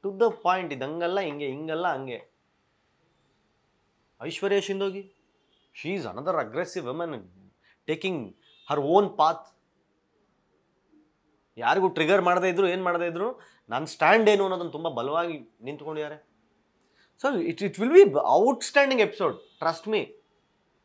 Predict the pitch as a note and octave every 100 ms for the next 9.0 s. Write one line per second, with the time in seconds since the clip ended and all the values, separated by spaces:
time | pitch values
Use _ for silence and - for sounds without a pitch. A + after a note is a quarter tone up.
0 | _ _ _ _ _ - G#2+ D#3+ G#3 -
1 | A3 G#3+ F#3+ D#3 D3+ C#3 B2 C#3+ E3+ G2+
2 | - F#3+ G#3 B3 A#3+ G3+ - F#3+ F3+ C#3+
3 | C3 A#2 F#2 - _ _ _ _ _ _
4 | _ _ _ _ _ - E3 - - A#3
5 | A#3 A3 G#3+ G3 F3+ - - B2 F3+ A#3
6 | C4 D#3+ A3 B3 E3 D#3 D3 E3+ D#3+ C#3+
7 | E3 C#3+ A2 - _ A2 D#3 G3 - G#3
8 | - E3+ D#3+ D3 A2+ - D#3 D3+ D3